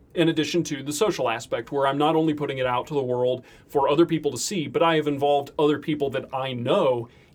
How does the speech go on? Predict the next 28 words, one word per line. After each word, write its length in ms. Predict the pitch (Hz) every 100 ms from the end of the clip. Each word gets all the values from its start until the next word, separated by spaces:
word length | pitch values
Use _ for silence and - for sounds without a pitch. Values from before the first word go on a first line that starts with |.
| -
in 160 | 156
the 80 | 143
process. 500 | - 175 156 - 101
So 380 | - - 147 - - -
especially 640 | - - 240 208 165 131
once 320 | 123 170 170
I've 220 | 147 127
got 300 | 143 143 185 -
a 40 | 233
podcast 560 | - 196 185 202 180
out, 300 | 208 202 202 - - - _ _ _ _ _ -
or 320 | 170 170 156
once 260 | 147 170 175
I've 160 | 156
recorded 420 | 139 - 180 175 147
a 40 |
podcast, 480 | - 165 165 175 170 -
it 80 | 151
has 240 | - 156 -
to 60 |
go 180 | 139 123
out. 240 | 113 - - - - -
Like, 140 | 156 151
I 80 | 165
can't, 360 | - 190 151 -
I 60 |
can't 260 | - 196 160
just 180 | 147